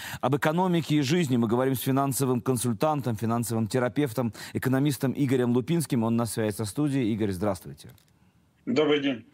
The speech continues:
Speaker 1: В первую очередь, вечный вопрос. Нам рассказывают, что цены на хле-, на хлеб, э, зависят напрямую от войны в Украине, продовольственный зерновой к-,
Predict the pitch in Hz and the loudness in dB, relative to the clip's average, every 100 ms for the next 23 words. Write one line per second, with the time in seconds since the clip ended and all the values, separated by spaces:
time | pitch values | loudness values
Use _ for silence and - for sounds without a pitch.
0 | - - - - - 202 196 190 185 170 | -20 -18 -18 -18 -2 0 2 2 2 0
1 | 127 170 165 147 143 147 196 151 127 123 | 2 0 0 0 0 2 0 0 0 0
2 | 113 170 170 156 143 - 110 131 117 113 | 0 0 2 0 0 -4 -4 -2 0 0
3 | 113 120 127 123 120 127 147 165 - - | -2 -2 0 0 0 0 0 0 -4 -14
4 | - - 117 117 117 113 113 110 107 127 | -16 -8 -2 0 2 0 0 0 0 0
5 | 143 147 - 123 113 123 147 190 180 110 | 0 -4 -2 -2 0 0 0 2 2 2
6 | 101 - 101 131 147 135 104 101 - 117 | 0 -2 0 0 2 2 0 -2 -2 0
7 | 147 160 127 120 135 143 113 113 104 123 | 0 0 0 0 2 0 -2 -4 -2 0
8 | 123 117 110 - - 131 117 | 0 0 -2 -6 -4 -2 -2